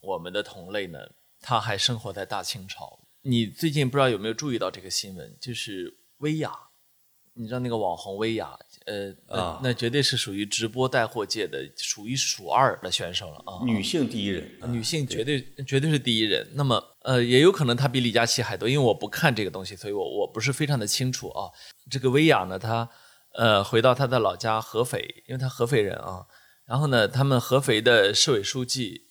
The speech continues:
Speaker 1: 呃，于爱军呢，也是安徽省委常委啊，去见了一下薇娅，因为合肥现在也很想、很想发展这个网红经济嘛。那么我觉得这其实是说明当地的领导是非常重视这个的，人家思维是很、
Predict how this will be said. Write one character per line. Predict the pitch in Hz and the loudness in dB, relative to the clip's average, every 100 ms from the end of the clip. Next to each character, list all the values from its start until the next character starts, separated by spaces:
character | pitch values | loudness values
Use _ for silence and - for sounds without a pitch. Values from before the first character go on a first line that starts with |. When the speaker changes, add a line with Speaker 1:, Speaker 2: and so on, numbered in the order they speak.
| - | -20
Speaker 1:
呃， | |
于 | 107 104 | -10 0
爱 | 131 | 2
军 | 117 123 135 | 2 2 2
呢， | 123 95 - | 2 -2 -4
也 | 110 | 0
是 | 104 127 | 2 2
安 | 127 | 0
徽 | 139 | 0
省 | 143 131 | 0 2
委 | 131 | 0
常 | 110 104 | 0 2
委 | 110 | 2
啊， | 65 58 - - | 2 -2 -8 -10
去 | - 151 120 104 _ | -2 2 2 0 _
见 | - 220 135 | 4 6 6
了 | 95 | 4
一 | |
下 | 104 107 | 0 0
薇 | 110 139 | 0 0
娅， | 113 - - | -2 -6 -12
因 | 160 | -4
为 | 185 131 139 | 2 4 4
合 | - | 2
肥 | 147 147 | 2 2
现 | 139 156 | 0 -2
在 | |
也 | 104 | -2
很 | 98 135 | -2 -2
想、 | 147 | -2
很 | - 143 | 0 0
想 | 170 101 - | 2 -2 -4
发 | - 147 | 0 2
展 | 131 95 | 2 -2
这 | |
个 | 120 | -2
网 | 110 95 | 0 -2
红 | 95 110 | -6 -6
经 | 120 170 | -2 0
济 | 165 135 | 2 0
嘛。 | 95 - _ _ _ | -2 -12 _ _ _
那 | - 226 | 0 4
么 | 196 | 8
我 | 113 104 | 8 6
觉 | 117 | 4
得 | 143 175 | 4 4
这 | 202 | 4
其 | - 180 | 2 4
实 | - 151 | 4 6
是 | - 151 | 6 6
说 | 120 160 | 4 4
明 | 156 107 107 127 - - | 2 0 -2 -6 -8 -2
当 | 175 180 | -2 0
地 | 170 | 2
的 | 117 | 2
领 | 101 127 | 0 0
导 | 101 | 0
是 | 107 | 0
非 | 135 175 | -4 -4
常 | 185 | -4
重 | - 302 | 0 2
视 | 160 - | 4 0
这 | 87 | -4
个 | 58 | -8
的， | 60 | -8
人 | 101 117 | -4 -2
家 | 160 | -2
思 | 170 233 | -2 0
维 | 180 | 2
是 | 160 | 2
很、 | 185 110 143 | -2 -6 -14